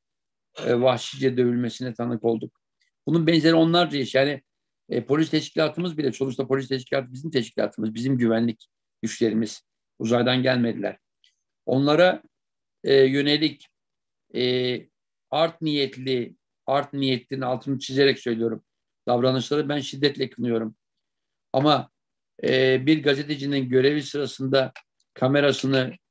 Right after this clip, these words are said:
çevirdiğinde "Çekemezsin." demek, e, çok sık karşılaşıyoruz. Yasal değil.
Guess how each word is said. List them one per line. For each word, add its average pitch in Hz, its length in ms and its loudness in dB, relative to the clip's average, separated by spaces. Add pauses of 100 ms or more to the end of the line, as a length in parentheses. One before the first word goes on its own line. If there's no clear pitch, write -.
(140)
çevirdiğinde 135 800 2
"Çekemezsin." 131 960 -4
demek, 147 460 -6 (720)
e, - 420 -4
çok 160 220 -4
sık - 140 -16
karşılaşıyoruz. - 800 -2 (480)
Yasal 139 420 4
değil. 156 280 2